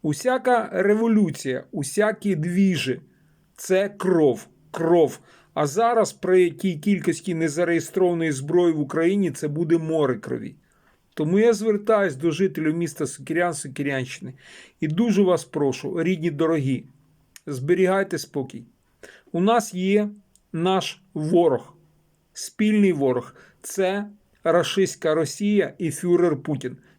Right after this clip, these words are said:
зі своїм кодлом. Нам треба єднатися, щоб їх перемогти. Не потрібно шукати ворога тут. Не потрібно шукати ворога тут, серед своїх. До добра це не приведе.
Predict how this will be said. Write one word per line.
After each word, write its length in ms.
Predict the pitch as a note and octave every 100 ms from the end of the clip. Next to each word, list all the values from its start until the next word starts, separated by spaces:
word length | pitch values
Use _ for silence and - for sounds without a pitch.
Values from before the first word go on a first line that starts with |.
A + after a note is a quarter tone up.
| -
зі 200 | C#3 F3
своїм 420 | - D#3 E3+ E3+
кодлом. 460 | - C3+ A2+ A2+ B2+ _ _ _
Нам 260 | D#3 E3 D#3
треба 320 | G3+ G#3+ G3
єднатися, 640 | F#3+ D#3 F3+ G3+ G#3 D3
щоб 280 | B2+ D#3 C#3+
їх 160 | E3+ -
перемогти. 640 | E3 D3+ D3 - - - _ _ _ _ _ _ _ _ _ _ _ _ _ _ _ _
Не 200 | D#3+ F3
потрібно 520 | F3+ G3 B3+ B3+ A3+
шукати 540 | - F3 C3 G3+ G3 E3+
ворога 520 | C#3+ E3+ E3 D3 D#3
тут. 400 | C3+ F3+ C#3 - _ _ _ _ _ -
Не 160 | D#3+ E3+
потрібно 520 | F#3+ F#3 G#3+ E3 D3+
шукати 480 | - C3 F3 E3+ D3+
ворога 440 | D3+ E3 C#3+ D3
тут, 320 | D3 C#3+ A#2+ - _ _
серед 440 | - F#3+ F3 F3+
своїх. 500 | - E3+ D3 B2+ - _ _ _
До 180 | C#3 D#3+
добра 420 | D#3+ E3+ F3 G3+
це 200 | F#3+ -
не 120 | D3+ C#3+
приведе. 520 | D3 D3 C3 A#2